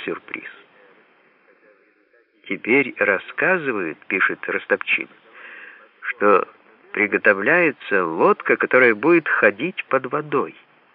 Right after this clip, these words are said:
Лодка лодкой, но уже израсходовано из казны семьдесят две тысячи рублей, и, кажется, пора подумать о подборе экипажа для управляемого шара".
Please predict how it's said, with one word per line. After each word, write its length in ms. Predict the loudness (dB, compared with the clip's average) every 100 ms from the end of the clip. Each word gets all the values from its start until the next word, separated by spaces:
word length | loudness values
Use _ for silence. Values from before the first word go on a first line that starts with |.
| _ _ -20 _ _ _ _ _ _ _ _ _ -20 -6
Лодка 360 | 2 2 2 2
лодкой, 640 | 6 6 4 -2 -2 -4 _ _ _ -20 _ _ _ -6
но 120 | -2
уже 240 | 2 2
израсходовано 800 | 2 2 0 4 4 6 4 4
из 220 | 0 -2 0
казны 420 | 2 2 2 -4 -4
семьдесят 560 | -2 -2 -2 -6 -2 -2
две 240 | 2 2 2
тысячи 400 | 0 -2 -2 -2
рублей, 460 | 0 0 -2 2 0
и, 120 | 0
кажется, 480 | 0 2 2 -2 -6
пора 260 | 0 2 2
подумать 460 | 0 -2 -2 -2
о 60 | 0
подборе 600 | 0 0 4 4 6 2
экипажа 560 | 0 -2 4 4 4 0
для 160 | 0
управляемого 800 | -2 0 0 2 0 -2 -4 -2
шара". 340 | 0 0 -2